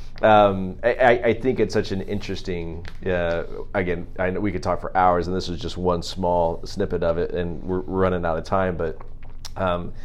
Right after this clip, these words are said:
I appreciate you sharing all that about leadership because I think, um, I just hear too often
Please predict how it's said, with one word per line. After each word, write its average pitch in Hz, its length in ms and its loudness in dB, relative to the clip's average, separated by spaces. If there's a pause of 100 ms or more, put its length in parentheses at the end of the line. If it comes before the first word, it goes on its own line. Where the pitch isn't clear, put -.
(260)
I 117 100 8
appreciate 110 480 0
you 95 120 -4
sharing 92 360 0
all 85 140 0
that 85 160 0
about 85 280 -2
leadership 87 500 -4
because 85 240 -4
I 87 100 -2
think, 90 400 -4 (500)
um, 82 520 -4 (540)
I 107 80 4
just 117 400 4
hear 101 340 -2 (140)
too 113 220 2
often 135 480 2